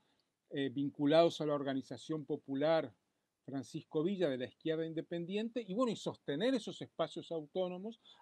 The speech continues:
algunos con miles de personas viviendo, como el de Iztapalapa, es muy difícil. La ciud-, en la ciudad, la frontera,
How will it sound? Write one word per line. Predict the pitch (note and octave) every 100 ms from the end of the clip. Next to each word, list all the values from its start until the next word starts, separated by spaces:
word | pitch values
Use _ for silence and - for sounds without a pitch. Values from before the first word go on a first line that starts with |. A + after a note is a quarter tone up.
| -
algunos | D3 C#3 C#4 E4+ -
con | D3+ C3
miles | D#3+ F3+ A#2+
de | A#2
personas | A#2 - C#3 C3+
viviendo, | A2 C3 F3 G#3+ F#3
como | C#3+ B2 B2
el |
de | A#2+
Iztapalapa, | - C3+ - D#3 F3 F#3 C4 - _ _ _ _ _
es | C#3+ B2
muy | E3 G3
difícil. | B2 - - - - _ _ _ - _ -
La | D#3 D3
ciud-, | - E3+ G#3
en | - E3
la | E3+
ciudad, | - E3+ D#3+ G#3 A#3 - _ _ _ _ _
la | - D#3 -
frontera, | D#3+ D#3+ D3+ C#3 A3 A#3 E3 C#3+